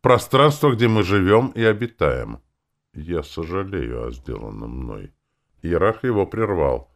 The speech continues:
Сделанного не воротишь. Нужно готовиться к битве на всех уровнях. Разрушитель использует всё, что имеется в его арсенале, в том числе и влияние на наши вселенные, населяющих их существ.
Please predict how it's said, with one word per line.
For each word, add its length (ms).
Сделанного 680
не 140
воротишь. 720
Нужно 440
готовиться 600
к 80
битве 360
на 120
всех 300
уровнях. 540
Разрушитель 800
использует 560
всё, 200
что 280
имеется 420
в 40
его 280
арсенале, 680
в 80
том 220
числе 400
и 180
влияние 680
на 140
наши 340
вселенные, 840
населяющих 800
их 160
существ. 760